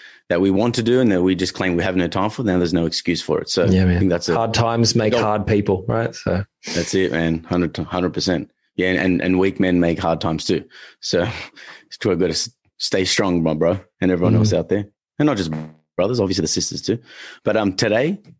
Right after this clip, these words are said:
Speaker 1: today's topic, I wanted to talk another, another episode on what ha-, dogs have taught me, and I'm sure we've talked about this before, but now there's, like, a, a two-way, um, conversation, which is a little bit nicer, um, to have. And the first one I want to talk about, and I guess especially now, and the reason why I guess I want to talk about it is that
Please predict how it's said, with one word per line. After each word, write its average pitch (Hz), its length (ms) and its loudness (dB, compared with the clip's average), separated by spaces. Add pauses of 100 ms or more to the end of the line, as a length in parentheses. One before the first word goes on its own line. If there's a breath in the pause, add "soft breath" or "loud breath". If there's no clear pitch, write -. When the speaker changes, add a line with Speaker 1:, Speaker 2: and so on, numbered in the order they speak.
(180)
Speaker 1:
today's 101 300 0
topic, 104 300 -2
I - 20 2
wanted 92 220 2
to 90 80 -2
talk 90 260 0
another, 90 480 2
another 110 280 2
episode 101 460 0
on 85 300 0 (220 loud breath)
what 95 180 0
ha-, 95 100 -2
dogs 90 320 0
have 85 180 -2
taught 92 240 0
me, 123 220 0 (300 loud breath)
and 110 320 2
I'm 117 160 2
sure 147 260 2
we've 107 380 2 (420 soft breath)
talked 101 220 -2
about 95 140 2
this 92 100 0
before, 110 320 0
but 101 100 0
now 95 120 2
there's, 92 160 0
like, 87 100 0
a, 76 240 0
a 80 40 -2
two-way, 82 500 2 (320 loud breath)
um, 78 200 -2
conversation, 85 600 0
which 82 120 0
is - 80 -4
a 82 40 2
little 85 120 2
bit 73 140 0
nicer, 82 420 0 (160)
um, 80 180 -2
to 80 120 -4
have. 95 360 -2
And 87 400 0 (520 loud breath)
the 87 80 -6
first 120 240 -2
one 110 80 2
I - 20 2
want 95 120 0
to 98 40 -6
talk 95 240 0
about, 101 300 0
and 90 160 -2
I - 20 -4
guess 85 180 -4
especially 90 600 0
now, 82 260 2
and 82 220 2
the 82 80 2
reason 82 240 2
why 82 160 2
I 78 60 2
guess 80 160 -2
I 85 40 0
want 80 140 0
to - 80 -10
talk 95 240 0
about 80 280 0
it 78 80 0
is 80 120 2
that 78 220 -2